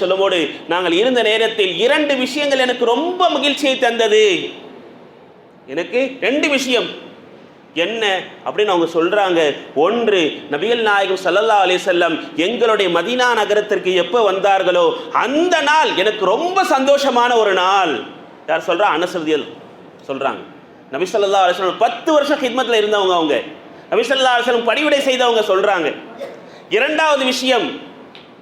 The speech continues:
எனக்கு ரொம்ப சந்தோஷத்தை கொடுத்தது தெரியுமா?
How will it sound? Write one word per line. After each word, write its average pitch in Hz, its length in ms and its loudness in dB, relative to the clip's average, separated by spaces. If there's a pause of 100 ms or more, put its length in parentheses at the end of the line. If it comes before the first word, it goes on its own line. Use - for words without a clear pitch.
(200)
எனக்கு 202 240 -2
ரொம்ப 339 480 0
சந்தோஷத்தை 277 580 2
கொடுத்தது 240 460 2
தெரியுமா? 208 500 2